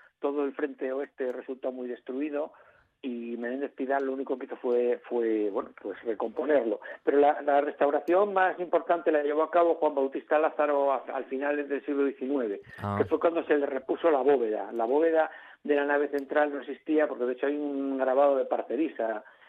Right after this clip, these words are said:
Speaker 1: eh, donde sale sin, donde sale con una cubierta de madera,
Speaker 2: Ujú.
Speaker 1: cabalgando sobre la imposta de, de, de la arquería ciega. Y, y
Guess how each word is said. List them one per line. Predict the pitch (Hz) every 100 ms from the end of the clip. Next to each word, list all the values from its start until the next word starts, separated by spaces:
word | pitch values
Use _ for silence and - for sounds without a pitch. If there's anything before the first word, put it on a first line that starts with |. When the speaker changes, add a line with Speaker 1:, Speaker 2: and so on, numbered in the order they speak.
| _
Speaker 1:
eh, | - 131 127
donde | 123 127 120
sale | - 131 123 -
sin, | 127 127
donde | 117 117 117
sale | 120 123
con | 120 120
una | 131
cubierta | 127 127 123 - 120 110 113
de | 123
madera, | 117 113 160 135 113 _ - _
Speaker 2:
Ujú. |
Speaker 1:
cabalgando | 113 120 120 135 139 131
sobre | 131 127
la | 123
imposta | 117 147 - 131
de, | 120 120 117
de, | 120 113
de | 107 113
la | 117
arquería | 117 - 113 123 113
ciega. | 170 147 - - - - - -
Y, | 143 131 127 127 -
y | 151